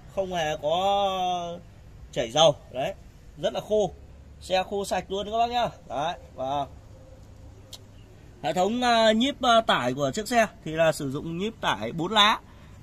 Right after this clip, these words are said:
Cái dòng này thì, à, tải các bác, à, tải khoảng năm tạ là ok. Vâng, thế nên là các bác chở đồ, chở đạc cũng được. À, nói chung là bác nào mà vừa biết kết hợp một chiếc xe mà vừa chở đồ này, vừa chở người này, à, để đi lại, chở khách ấy ạ,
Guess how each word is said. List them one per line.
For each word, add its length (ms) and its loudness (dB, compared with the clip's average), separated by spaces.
Cái 80 -2
dòng 200 6
này 180 8
thì, 180 2
à, 180 12
tải 320 6
các 120 6
bác, 200 6
à, 200 8
tải 220 6
khoảng 280 2
năm 180 4
tạ 300 4
là 80 10
ok. 340 10
Vâng, 200 10
thế 80 2
nên 160 4
là 80 6
các 80 6
bác 160 6
chở 180 4
đồ, 300 6
chở 100 2
đạc 220 8
cũng 200 -2
được. 140 8
À, 220 8
nói 140 8
chung 200 4
là 100 6
bác 180 6
nào 200 8
mà 140 8
vừa 240 8
biết 160 0
kết 140 2
hợp 280 8
một 240 0
chiếc 140 2
xe 320 6
mà 100 4
vừa 220 8
chở 200 2
đồ 260 12
này, 100 10
vừa 240 10
chở 720 8
người 280 12
này, 120 10
à, 320 4
để 220 4
đi 140 0
lại, 340 4
chở 160 0
khách 260 4
ấy 60 6
ạ, 80 2